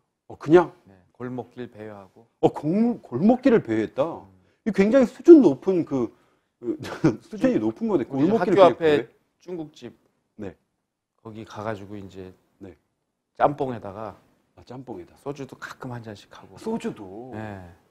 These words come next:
Speaker 2: 그랬어요.
Speaker 1: 짬뽕에다 소주.
Speaker 2: 네.
Speaker 1: 아, 그 정도의 일탈을 하셨고?
Speaker 2: 네.
Speaker 1: 어, 땡땡이도 좀 치시고?
Speaker 2: 땡땡이는 꽤 쳤죠.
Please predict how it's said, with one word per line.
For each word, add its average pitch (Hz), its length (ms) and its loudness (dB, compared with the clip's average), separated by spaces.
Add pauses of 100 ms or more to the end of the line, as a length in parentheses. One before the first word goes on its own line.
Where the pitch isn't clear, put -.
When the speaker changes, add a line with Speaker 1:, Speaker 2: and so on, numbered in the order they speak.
(120)
Speaker 2:
그랬어요. 147 420 -6
Speaker 1:
짬뽕에다 113 160 -20
소주. 95 180 -20
Speaker 2:
네. 95 80 -20 (840)
Speaker 1:
아, 127 120 -8
그 151 140 -6
정도의 220 300 4
일탈을 113 380 -8
하셨고? 110 540 -18
Speaker 2:
네. 101 300 -12 (420)
Speaker 1:
어, 104 380 -20 (240)
땡땡이도 196 400 0
좀 120 180 -10
치시고? 95 560 -18 (680)
Speaker 2:
땡땡이는 165 520 -6
꽤 196 140 0
쳤죠. - 340 -14